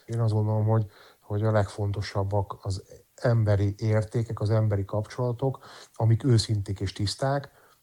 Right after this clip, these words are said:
ez rengeteg embernek nincsen meg. És nekem megvan.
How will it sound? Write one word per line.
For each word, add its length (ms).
ez 240
rengeteg 480
embernek 540
nincsen 360
meg. 380
És 140
nekem 260
megvan. 520